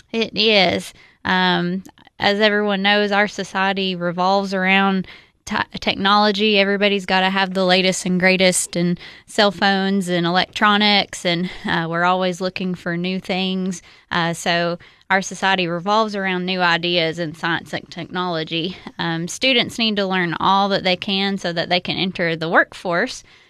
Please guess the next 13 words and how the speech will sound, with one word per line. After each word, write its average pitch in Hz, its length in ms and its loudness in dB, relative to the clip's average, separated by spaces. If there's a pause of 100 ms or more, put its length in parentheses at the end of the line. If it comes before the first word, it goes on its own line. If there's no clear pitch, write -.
(120)
and 185 260 -2
they 185 140 2
can 185 180 -8
go 180 220 0
into 180 320 -4
careers 190 720 -2
to 185 120 -8
develop 175 540 0
these 175 320 -4
new 170 140 -2
technologies, 156 1000 -2
whether 160 300 -4
they're, 160 300 -4